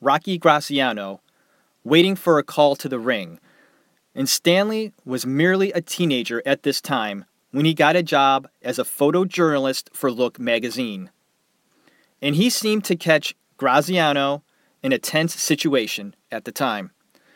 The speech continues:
The picture was presented in Look magazine. Kubrick also photographed artist Peter Arno in a nude sketching session. The photo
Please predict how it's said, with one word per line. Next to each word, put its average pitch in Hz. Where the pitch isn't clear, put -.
The 156
picture 208
was 139
presented 156
in 151
Look 139
magazine. 120
Kubrick 233
also 185
photographed 190
artist 151
Peter 202
Arno 180
in 151
a 139
nude 190
sketching 165
session. 123
The 147
photo 214